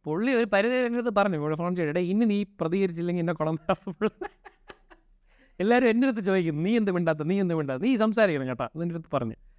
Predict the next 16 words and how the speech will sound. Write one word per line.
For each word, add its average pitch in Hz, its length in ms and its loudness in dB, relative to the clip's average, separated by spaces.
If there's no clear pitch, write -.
"ഓക്കെ, - 160 -12
ശരി 123 160 2
ചേട്ടാ, 120 260 2
അപ്പോൾ 107 120 -4
ഞാൻ 127 120 0
സംസാരിക്കാം." 113 520 -4
See, 131 280 -6
ഞാൻ 131 260 0
പറഞ്ഞ 160 240 2
പോലെ 175 160 2
നമുക്ക് 170 260 0
എപ്പോഴും, 180 460 0
ഞാൻ, 190 340 2
ഏഹ്, 156 560 -2
ഞാൻ 185 260 2
ഒത്തി-, 180 280 -2